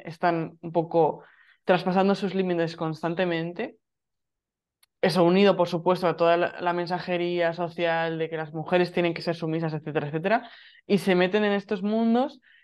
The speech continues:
que no siempre realmente les ayudan a salir de, o sea, o a,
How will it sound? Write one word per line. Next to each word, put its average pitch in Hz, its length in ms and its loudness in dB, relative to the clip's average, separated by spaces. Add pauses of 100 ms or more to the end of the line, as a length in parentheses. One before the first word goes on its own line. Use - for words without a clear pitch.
(140)
que 180 380 2
no 180 360 0
siempre 247 680 2 (400)
realmente 190 500 0
les 196 160 -6
ayudan 185 380 -2
a 175 80 -4
salir 170 480 -6 (180)
de, 165 560 0 (720)
o 180 100 -6
sea, 165 200 2
o 160 100 6
a, 156 300 2